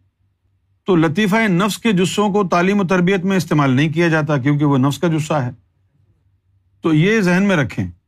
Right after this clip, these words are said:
کہ جو فنافی شیخ ہوگا، اس کے اندر مرشد کے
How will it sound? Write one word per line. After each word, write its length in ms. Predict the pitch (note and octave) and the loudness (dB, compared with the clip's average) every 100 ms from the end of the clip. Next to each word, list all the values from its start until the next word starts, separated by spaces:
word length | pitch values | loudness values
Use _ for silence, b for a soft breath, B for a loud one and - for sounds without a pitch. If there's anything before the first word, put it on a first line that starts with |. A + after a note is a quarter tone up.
| _ _ _ _ _ _ _ | _ _ _ _ _ _ _
کہ 140 | - F3+ | -2 2
جو 200 | E3 G3+ | 2 2
فنافی 420 | F#3 F#3 F#3+ A3 | 2 0 2 0
شیخ 260 | F3 G#3+ | 0 0
ہوگا، 520 | G3+ F3+ F3 G3 B2 F2 _ _ _ _ _ _ _ _ - | 2 2 2 2 -2 -6 _ _ _ _ _ _ _ _ -4
اس 160 | F#3+ | -4
کے 160 | - A3+ | -2 -2
اندر 360 | F#3+ F#3+ G#3 | 0 0 2
مرشد 560 | A3 F#3 F3+ - A3 E3 | 2 2 0 0 -2 -2
کے 140 | G#3+ | -2